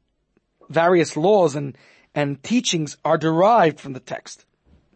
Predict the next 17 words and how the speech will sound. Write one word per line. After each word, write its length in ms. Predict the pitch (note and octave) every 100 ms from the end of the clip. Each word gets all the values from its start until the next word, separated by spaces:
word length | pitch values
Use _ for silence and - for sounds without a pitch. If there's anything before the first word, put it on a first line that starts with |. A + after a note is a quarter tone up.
| _ _ _ _ _
So 260 | - G3 -
from 500 | - - G#3 A#3 B3+
the 100 | G#3
texts 380 | - G#3 - -
themselves 800 | F3 D#3 - A#3+ G#3+ - - -
of 180 | E3 F3+
the 80 | F3+
Torah, 460 | - A3+ A3 D#3 - _ _ _ _ _ _ _ _ -
we 140 | D3
derive 560 | C#3+ C3+ C#3+ D3+ D#3+ D#3
so 200 | - -
many 160 | D3 C#3+
laws. 440 | D#3 A3 C#3+ - _ _ _ _ _ _ _ _ _ _ _ _ _ _ _ _ _ _
You 100 | C3
could 160 | D3+ -
call 200 | D3 C#3
that 400 | C#3 C#3+ -